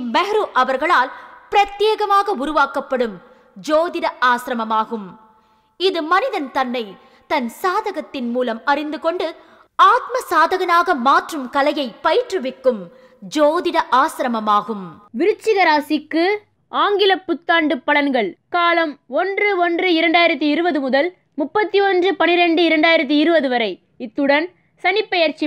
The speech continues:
Speaker 2: பலன்கள், சனி செவ்வாய் செயற்கை பலன்கள், குரு பகவான் அதிச்சார பலன்கள், சனி வக்ர பலன்கள், குரு வக்ர பலன்கள், ராகு கேது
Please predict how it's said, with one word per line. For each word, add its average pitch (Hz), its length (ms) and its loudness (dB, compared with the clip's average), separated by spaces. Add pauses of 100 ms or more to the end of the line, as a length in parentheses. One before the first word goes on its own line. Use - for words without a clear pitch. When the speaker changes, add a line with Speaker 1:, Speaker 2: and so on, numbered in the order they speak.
(160)
Speaker 2:
பலன்கள், 269 440 2 (400)
சனி 359 260 2
செவ்வாய் 302 420 2
செயற்கை 330 340 2 (140)
பலன்கள், 262 420 0 (340)
குரு 285 340 4
பகவான் 311 340 2 (100)
அதிச்சார 349 380 -2 (140)
பலன்கள், 254 400 0 (480)
சனி 359 220 2 (120)
வக்ர 285 220 0 (100)
பலன்கள், 262 400 0 (440)
குரு 392 260 6
வக்ர 302 220 4 (120)
பலன்கள், 254 400 2 (440)
ராகு 330 240 2 (100)
கேது 311 220 0